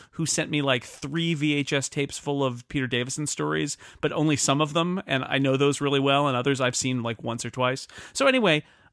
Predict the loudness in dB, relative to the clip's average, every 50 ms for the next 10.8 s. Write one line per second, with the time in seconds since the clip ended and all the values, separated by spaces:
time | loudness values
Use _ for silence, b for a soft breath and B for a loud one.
0 | -2 2 4 6 6 6 6 6 4 4 4 4 4 4 4 2 2 0 0 2
1 | 2 0 0 -2 -4 -2 0 2 4 4 4 4 4 2 0 0 0 0 2 2
2 | 2 2 0 0 -2 -4 b b b b b 0 2 2 2 2 0 -2 -4 -8
3 | -10 _ _ -6 -4 -2 0 -2 -2 -4 -8 -10 -8 -6 -4 -4 -2 -2 -2 0
4 | 2 2 0 0 -2 -10 -8 -6 -4 -4 -6 -6 -6 -8 -8 -6 -2 -2 -2 -2
5 | -2 -4 -4 -6 _ -4 -4 -2 -4 -4 -8 _ _ _ _ -10 -6 -4 -4 -2
6 | -2 0 0 0 -2 -4 -8 _ _ _ _ _ _ _ _ _ -18 -10 -8 -6
7 | -4 0 0 0 0 0 -2 -4 -4 -4 -4 -4 -6 -6 -6 -12 -10 -8 -6 -4
8 | -2 0 0 0 0 -2 -4 -4 -2 0 0 2 2 0 -2 -2 0 2 2 2
9 | 2 -2 -4 -4 -4 -6 -6 -2 -2 0 0 0 0 0 0 0 0 0 0 -2
10 | -4 -6 b b b b b b b b 0 2 2 4 4 2 2